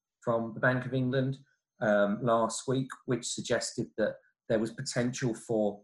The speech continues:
further interest rate cuts, um, below the point nought point one percent that we've seen currently, um,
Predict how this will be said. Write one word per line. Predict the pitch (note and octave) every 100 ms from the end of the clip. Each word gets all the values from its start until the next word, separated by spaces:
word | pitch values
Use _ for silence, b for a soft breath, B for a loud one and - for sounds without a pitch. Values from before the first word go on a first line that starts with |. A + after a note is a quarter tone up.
| _
further | - A2 A2 A2
interest | A2+ - A2+ -
rate | G#2+ G2 G2
cuts, | - G2 - - - b b b _
um, | A2+ G#2 G#2 -
below | A#2 A2+ A#2 A#2
the | A2 G#2+ G2+ - _ _ _
point | D3 A2+
nought | B2 A#2
point | - A#2
one | A#2 A2
percent | - - A2 A2
that | - -
we've | A2
seen | - A#2+ G#2
currently, | G2+ A#2+ A2+ A2 G#2+ F#2 _ _ _ _
um, | G#2+ G#2 G#2 G2